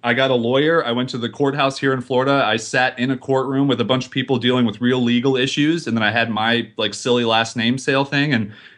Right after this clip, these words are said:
I felt like an idiot standing in front of the judge. And he asked a couple questions, you know,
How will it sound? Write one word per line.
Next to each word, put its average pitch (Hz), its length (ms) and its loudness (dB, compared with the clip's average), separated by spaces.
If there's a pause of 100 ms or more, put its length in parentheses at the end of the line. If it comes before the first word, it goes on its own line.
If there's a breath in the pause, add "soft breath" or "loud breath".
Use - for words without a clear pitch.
I 110 60 -6
felt 135 180 0
like 123 100 0
an 117 80 -2
idiot 131 400 0
standing 123 320 0
in 120 80 2
front 127 140 -2
of 117 40 0
the 113 80 0
judge. 113 380 0
And 113 80 -4
he 113 160 0
asked 113 220 0
a 110 40 -8
couple 120 240 -4
questions, 117 600 0
you 113 40 -4
know, 104 240 -2